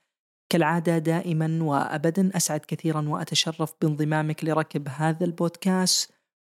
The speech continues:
وتقييمك له وإبداء آرائك ومقترحاتك في خانة التعليقات أو على بريد البودكاست اللي تجده في وصف هذه الحلقة. أسعد كثيرا بنشرك لهذه الحلقة واشتراكك في خدمة أصحاب اسألوا التاريخ،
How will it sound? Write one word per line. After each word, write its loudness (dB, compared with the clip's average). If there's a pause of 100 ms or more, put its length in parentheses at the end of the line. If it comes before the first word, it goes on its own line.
وتقييمك 2
له 0
وإبداء 0
آرائك -2
ومقترحاتك -2
في 0
خانة 2
التعليقات 0 (420)
أو 6
على 2
بريد 2
البودكاست -2
اللي -2
تجده -4
في -2
وصف -2
هذه -2
الحلقة. -8 (440)
أسعد 2
كثيرا 0
بنشرك 0
لهذه 2
الحلقة 0
واشتراكك 0
في -4
خدمة -2
أصحاب -2
اسألوا 0
التاريخ، 0